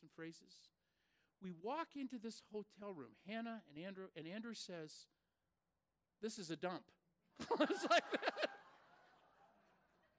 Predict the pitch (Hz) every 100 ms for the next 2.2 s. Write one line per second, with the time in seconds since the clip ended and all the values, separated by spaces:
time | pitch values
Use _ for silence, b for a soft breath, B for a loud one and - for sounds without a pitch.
0 | - 190 208 214 170 208 233 226 175 170
1 | 208 240 220 220 214 220 - 180 170 -
2 | 127